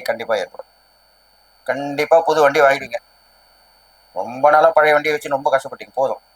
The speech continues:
விட்டுருங்க. புது வண்டி கண்டிப்பா வந்து சேர போகுது, அதுக்கு தானே இப்படி சொல்றேன். கண்டிப்பா வாங்கிடுவீங்க. அதுக்கப்புறம் பாத்தீங்கன்னாக்கா உங்களுக்கு பெரிய மனிதர்கள் தொடர்பு ஏற்படும். அது உத்தியோகமா இருக்கட்டும், தொழிலா இருக்கட்டும், வியாபாரமா இருக்கட்டும், எல்லாமே நடக்கும். ஒரு மீட்டிங், ஒரு பெரிய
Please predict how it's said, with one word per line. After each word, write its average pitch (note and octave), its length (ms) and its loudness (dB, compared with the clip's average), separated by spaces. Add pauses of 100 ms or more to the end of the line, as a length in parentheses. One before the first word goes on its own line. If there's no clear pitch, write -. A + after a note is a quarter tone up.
(120)
விட்டுருங்க. B2+ 280 -8 (520)
புது D#3+ 120 -4
வண்டி D#3+ 160 0
கண்டிப்பா D3 260 0
வந்து D3 180 -2
சேர D#3+ 120 0 (120)
போகுது, C#3+ 200 -6 (500)
அதுக்கு B2 160 -6
தானே - 100 0
இப்படி D3+ 160 -10
சொல்றேன். B2+ 280 -6 (680)
கண்டிப்பா C#3+ 240 -2
வாங்கிடுவீங்க. F#2+ 360 -6 (760)
அதுக்கப்புறம் G#3 400 2
பாத்தீங்கன்னாக்கா G#2 560 0
உங்களுக்கு F#2+ 380 -12 (680)
பெரிய A3 220 2
மனிதர்கள் C3+ 300 0
தொடர்பு A#2 280 0
ஏற்படும். - 280 -8 (580)
அது A#2+ 200 -2
உத்தியோகமா B2 360 0
இருக்கட்டும், A2 340 -2
தொழிலா A#2+ 200 0
இருக்கட்டும், A2 280 -2
வியாபாரமா A2+ 380 0
இருக்கட்டும், G2+ 280 -12 (800)
எல்லாமே G#3 260 0
நடக்கும். G2 260 -8 (720)
ஒரு D3+ 180 0 (100)
மீட்டிங், F3 360 -4 (360)
ஒரு C3+ 180 -10
பெரிய G3+ 180 -2